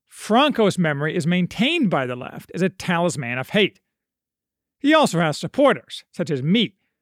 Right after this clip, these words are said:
but for a little while yet, I lack great power. Wait a year or five. Salazar,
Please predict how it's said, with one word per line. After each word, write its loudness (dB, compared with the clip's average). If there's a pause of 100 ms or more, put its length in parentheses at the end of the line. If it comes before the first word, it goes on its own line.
(240)
but -2
for 0
a 2
little 4
while 4
yet, 0 (480)
I 0
lack 0
great -4
power. -4 (560)
Wait 4
a -2
year 2
or -6
five. -8 (1400)
Salazar, 2